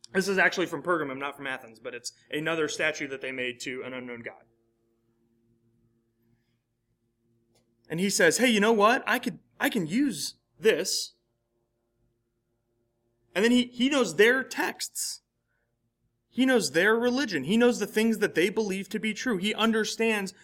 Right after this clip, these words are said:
their worldview and the way they think. A-, and perhaps most importantly, he understands that not everything that they believe is false.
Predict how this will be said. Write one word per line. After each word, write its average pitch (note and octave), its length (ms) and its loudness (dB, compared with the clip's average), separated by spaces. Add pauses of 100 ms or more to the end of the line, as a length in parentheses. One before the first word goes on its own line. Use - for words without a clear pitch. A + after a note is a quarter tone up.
(140)
their G3+ 120 6
worldview F#3 520 2
and C#3 100 -6
the C#3+ 60 -2
way E3 160 0
they F#3 160 0
think. F#3 400 -6 (2500)
A-, F3+ 40 -6
and G#3 500 4 (440)
perhaps G#3+ 520 4
most G3+ 480 2
importantly, B2 680 -6
he A3+ 240 2
understands F3+ 640 0
that E3+ 240 4 (240)
not G3+ 340 0
everything A3 640 2
that E3+ 260 0
they G3+ 140 6
believe G3+ 600 0
is F#3+ 300 0
false. - 680 -6